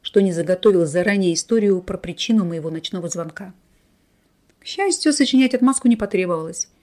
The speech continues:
Вовчик был откровенно рад меня слышать. Оказывается, после моего ухода из конторы Антоша объявил забастовку. Олежка приступил к нелёгким переговорам и до выяснения обстановки распустил всех программистов пока в отпуск,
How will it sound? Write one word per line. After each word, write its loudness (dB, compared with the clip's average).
Вовчик 2
был 2
откровенно 6
рад 0
меня -6
слышать. -8
Оказывается, 0
после 0
моего 2
ухода 0
из -4
конторы -2
Антоша 4
объявил 4
забастовку. 0
Олежка 4
приступил 0
к -10
нелёгким 2
переговорам 0
и 8
до 8
выяснения 4
обстановки 4
распустил 4
всех 0
программистов 4
пока -2
в -8
отпуск, -10